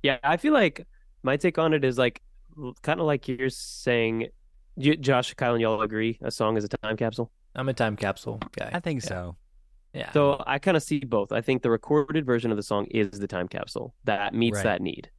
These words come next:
Speaker 3: But
Speaker 1: You'll always
Speaker 3: how
Speaker 1: have
Speaker 3: you
Speaker 1: that.
Speaker 3: interpret
Speaker 1: The
Speaker 3: it
Speaker 1: listener can
Speaker 3: live
Speaker 1: go and listen to
Speaker 3: is
Speaker 1: it.
Speaker 3: what's
Speaker 1: Yeah,
Speaker 3: different.
Speaker 1: and then the way, the way the artist gets to sort of play with form and decide to make changes if they want to, can bring it into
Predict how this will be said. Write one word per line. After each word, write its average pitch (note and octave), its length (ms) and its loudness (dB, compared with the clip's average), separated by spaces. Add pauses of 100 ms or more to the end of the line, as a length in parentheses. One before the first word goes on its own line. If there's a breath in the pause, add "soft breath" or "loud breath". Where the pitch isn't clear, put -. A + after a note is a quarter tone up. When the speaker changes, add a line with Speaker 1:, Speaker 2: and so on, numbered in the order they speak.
(220)
Speaker 3:
But C3+ 80 2
Speaker 1:
You'll B2+ 80 6
always C#3 280 6
Speaker 3:
how C#3+ 80 4
Speaker 1:
have C#3+ 100 4
Speaker 3:
you C3+ 60 2
Speaker 1:
that. C3 100 4
Speaker 3:
interpret A#2+ 380 0
Speaker 1:
The B2+ 60 4
Speaker 3:
it A#2+ 40 4
Speaker 1:
listener B2+ 320 4
can B2 140 -2
Speaker 3:
live G#2+ 240 0
Speaker 1:
go G#2+ 180 4
and G#2 100 -2
listen G#2 380 -6
to G#2+ 100 -4
Speaker 3:
is G2+ 60 0
Speaker 1:
it. G#2 80 -2
Speaker 3:
what's G#2+ 240 -8 (240 soft breath)
Speaker 1:
Yeah, C3 180 4
Speaker 3:
different. A2 200 -2
Speaker 1:
and C3+ 100 4
then A#2+ 240 2 (220)
the B2+ 120 -6
way, C3 280 2
the B2+ 180 -2
way B2+ 180 4
the A#2+ 140 0
artist A#2+ 320 -2 (100)
gets - 180 -10
to A2 240 0 (240)
sort B2 180 0
of - 80 -4
play C#3+ 300 2
with B2 160 0
form G#2+ 520 2 (320)
and A2+ 140 0
decide A2 400 0
to A#2 100 0
make G#2 180 -2
changes G#2 540 2
if - 120 -4
they G#2+ 100 2
want A2 280 0
to, F#2+ 280 -2 (340 soft breath)
can B2 200 -2
bring A#2 280 2
it G#2+ 120 2
into G2 640 -2